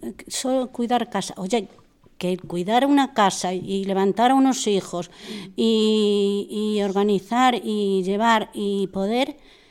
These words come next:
eso es una labor muy, muy importante y entre nosotras hay que valorarlo. Porque si no, ¿quién hubiera hecho ese papel? ¿Quién hubiera hecho ese papel? Porque el hombre no estaba preparado para asumir,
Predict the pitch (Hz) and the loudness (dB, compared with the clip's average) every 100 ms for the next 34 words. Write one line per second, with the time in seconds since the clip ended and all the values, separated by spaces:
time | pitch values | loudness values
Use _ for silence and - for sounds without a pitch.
0 | - 247 262 - 285 - 247 - 262 240 | -6 -2 0 -2 -4 -2 -2 0 0 2
1 | 226 226 285 233 226 285 311 240 233 285 | 2 2 2 2 2 4 4 4 2 2
2 | 285 240 208 208 - 254 269 277 220 220 | 2 0 -2 -4 -2 -2 0 -2 -2 -8
3 | 214 - _ - 202 202 196 196 - 262 | -8 -12 _ -6 -6 -4 -6 -6 -6 -6
4 | 285 - 226 285 269 220 190 190 190 175 | -6 -6 -4 -2 0 0 0 0 -2 -4
5 | 156 - _ _ _ - _ - 240 - | -8 -12 _ _ _ -20 _ -4 -2 -2
6 | 220 233 262 285 - 277 330 339 311 311 | -4 0 0 0 -2 4 6 6 6 4
7 | 277 277 277 262 247 - 226 220 294 339 | 4 2 0 -2 -2 -4 -4 -2 0 0
8 | 208 - _ - _ _ _ 285 294 294 | -2 -10 _ -20 _ _ _ 2 4 6
9 | 277 254 226 - - 196 175 143 143 _ | 4 2 2 -4 -4 -4 -6 -8 -18 _
10 | _ - _ 208 185 190 185 185 190 180 | _ -20 _ -8 -4 -2 -2 -4 -4 -2
11 | 196 220 262 311 247 240 233 240 269 - | 0 2 4 6 4 2 0 2 2 2
12 | 202 190 190 247 254 190 175 180 - 180 | 0 2 2 2 0 0 0 0 -2 0
13 | 185 180 | 0 0